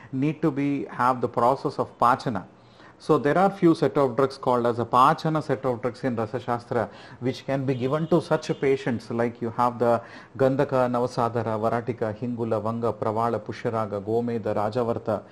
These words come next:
Vishatinduka. Either of these set of drugs can be given to the patient.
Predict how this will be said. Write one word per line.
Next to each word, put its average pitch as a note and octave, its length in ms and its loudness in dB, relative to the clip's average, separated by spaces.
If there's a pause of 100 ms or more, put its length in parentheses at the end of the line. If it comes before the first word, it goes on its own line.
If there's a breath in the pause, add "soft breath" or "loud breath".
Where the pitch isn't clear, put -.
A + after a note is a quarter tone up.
(300 loud breath)
Vishatinduka. B2+ 800 0 (720 loud breath)
Either D#3+ 320 4
of C3+ 120 2
these C#3 200 2
set C3+ 200 0
of A#2 160 0
drugs B2 220 -2
can A#2+ 180 -2
be A2+ 100 -2
given A2 280 -2
to A#2 80 -6
the G#2 120 -4
patient. G2 460 -8